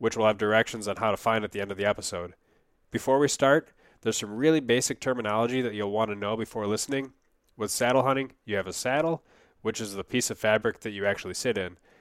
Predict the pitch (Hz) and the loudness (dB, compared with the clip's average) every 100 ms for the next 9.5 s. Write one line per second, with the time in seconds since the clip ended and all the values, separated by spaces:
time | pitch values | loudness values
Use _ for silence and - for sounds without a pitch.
0 | _ 107 104 113 98 - 131 131 123 95 | _ -6 2 2 2 2 2 2 0 -4
1 | - 147 143 - 113 107 - _ _ _ | -4 -2 0 0 0 0 -4 _ _ _
2 | 107 104 101 110 113 113 120 110 104 - | -8 -8 -4 4 6 6 2 0 0 -4
3 | 147 135 113 110 - 117 113 110 - 107 | -2 -2 0 0 0 -4 -4 -6 -6 -6
4 | - 117 117 120 117 117 - 131 117 117 | -4 -2 -2 -2 -2 -2 -4 -2 0 -2
5 | - _ _ _ _ _ _ _ _ _ | -4 _ _ _ _ _ _ _ _ _
6 | - 92 107 113 135 131 - 113 101 - | -6 -4 2 4 4 0 -10 -10 -10 -6
7 | 117 107 98 110 - 101 - 101 110 - | -6 -6 -4 -4 -2 -6 -6 -6 -4 -6
8 | 92 135 - - 101 - 104 98 95 101 | -4 -4 -4 -6 -6 -4 0 0 -2 -6
9 | 95 110 110 92 90 | -4 0 0 -2 -10